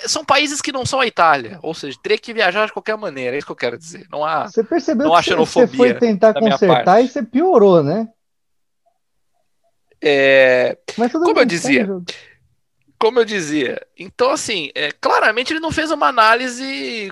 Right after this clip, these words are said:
Speaker 1: correta da partida pra apostar a seu, seu rico e suado dinheirinho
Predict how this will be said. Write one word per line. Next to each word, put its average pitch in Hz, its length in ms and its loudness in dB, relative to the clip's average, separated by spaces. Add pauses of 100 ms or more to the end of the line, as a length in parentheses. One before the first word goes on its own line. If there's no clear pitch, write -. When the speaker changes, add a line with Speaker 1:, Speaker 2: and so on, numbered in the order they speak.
(100)
Speaker 1:
correta 190 520 2
da 220 80 2
partida 190 600 -2
pra 202 140 0
apostar 196 840 0 (200)
a 160 100 -8
seu, 175 480 -4
seu 185 160 -4
rico 170 400 -8
e 220 60 -8
suado 180 520 2
dinheirinho 170 640 -10